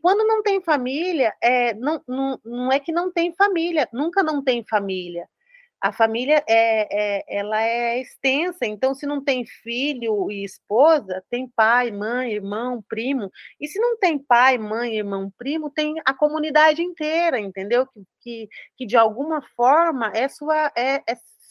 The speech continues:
sua família, é seu parente. Então, esse auxílio, ele se estende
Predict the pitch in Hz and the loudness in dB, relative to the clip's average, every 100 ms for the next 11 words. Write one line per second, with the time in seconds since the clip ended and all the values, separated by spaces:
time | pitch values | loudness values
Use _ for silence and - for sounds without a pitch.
0 | - 285 - 370 349 359 349 226 - - | -4 -2 2 0 0 -4 -4 -4 -6 -10
1 | 214 262 254 311 320 277 254 247 - _ | -6 -4 0 0 2 -2 -4 -10 -18 _
2 | - - - - - _ 226 220 262 311 | -20 -18 -16 -16 -20 _ -12 -2 2 2
3 | 359 254 233 302 330 277 247 220 - 262 | 2 0 2 2 2 0 0 -2 -12 -10
4 | 302 294 226 254 294 - 320 359 - 285 | -8 -6 -2 -2 -2 -6 -6 -6 -4 -2
5 | 311 330 285 190 | 0 0 -2 -6